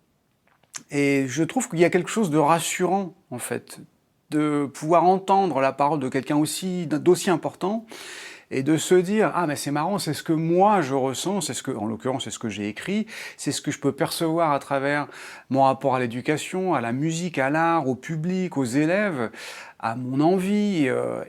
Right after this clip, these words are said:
et on verra dans l'une des vidéos, euh, ça fait écho vraiment à la, à la vidéo où je parlais du but et du chemin, et son,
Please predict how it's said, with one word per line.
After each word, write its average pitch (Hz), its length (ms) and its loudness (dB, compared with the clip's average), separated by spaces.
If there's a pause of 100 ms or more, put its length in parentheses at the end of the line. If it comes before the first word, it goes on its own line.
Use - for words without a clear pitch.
et 202 260 4
on 170 240 2
verra 165 260 2
dans 156 280 2
l'une 170 220 2
des 165 120 4
vidéos, 156 580 2
euh, 131 120 0
ça 147 180 -2
fait 185 200 2
écho 170 180 0
vraiment 156 380 -2
à 135 100 -2
la, 120 500 -8 (760)
à 127 100 -6
la 127 80 -4
vidéo 143 300 2
où 156 60 -2
je - 80 -10
parlais 143 300 0
du 127 140 -6
but 160 280 -4
et 143 60 2
du 127 140 -8
chemin, 160 440 -2 (520)
et 127 120 -4
son, 131 640 -2